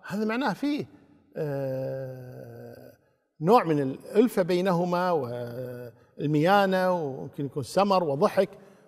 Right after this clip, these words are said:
وكذا، ويدخل الشيطان في هذا الأمر. على الإنسان يتقي الله تبارك وتعالى، وهذه بنت ناس، اتق الله فيها، قد يسلط الله عليك وعلى أهلك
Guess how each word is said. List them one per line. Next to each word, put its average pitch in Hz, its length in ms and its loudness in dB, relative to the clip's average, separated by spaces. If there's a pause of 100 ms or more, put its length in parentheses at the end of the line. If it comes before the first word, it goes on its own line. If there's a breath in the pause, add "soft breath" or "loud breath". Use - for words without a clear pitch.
(120)
وكذا، 214 420 4
ويدخل 254 920 0
الشيطان 226 520 2
في 156 160 -2
هذا 175 140 0
الأمر. 240 360 -2 (800)
على 143 180 -2
الإنسان 151 360 0
يتقي 170 340 -2
الله 190 120 4
تبارك 156 440 0
وتعالى، 143 420 -2
وهذه 165 240 -2
بنت 156 260 -6
ناس، 180 340 -4
اتق - 180 -8
الله 175 220 -2
فيها، 156 340 -4 (320 loud breath)
قد 143 140 -4
يسلط 175 400 -2
الله 165 260 2
عليك 180 260 0
وعلى 135 240 -6
أهلك - 480 -6